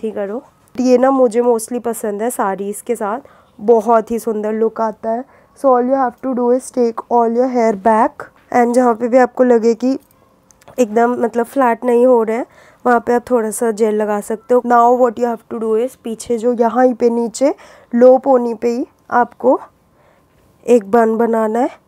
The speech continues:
बहुत ही रफली बनाना है क्योंकि मेसी सा पीछे, अ, रहेगा ना बन तो भी अच्छा लगता है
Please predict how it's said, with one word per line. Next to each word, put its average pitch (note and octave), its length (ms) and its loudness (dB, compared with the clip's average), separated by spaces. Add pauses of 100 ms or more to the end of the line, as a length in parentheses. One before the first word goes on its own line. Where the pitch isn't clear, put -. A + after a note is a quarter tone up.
(320)
बहुत C4+ 280 2
ही E4 60 2
रफली C4 440 0
बनाना B3 420 2
है A#3+ 120 0
क्योंकि B3 380 -4
मेसी A#3 420 -4
सा B3+ 140 -4
पीछे, A#3+ 380 -2
अ, A3+ 60 -12 (360)
रहेगा A3+ 580 2
ना A#3+ 120 0
बन A3+ 280 0
तो A#3 180 2
भी A3 160 0
अच्छा A3+ 240 -6
लगता G#3+ 360 -4
है C4 140 0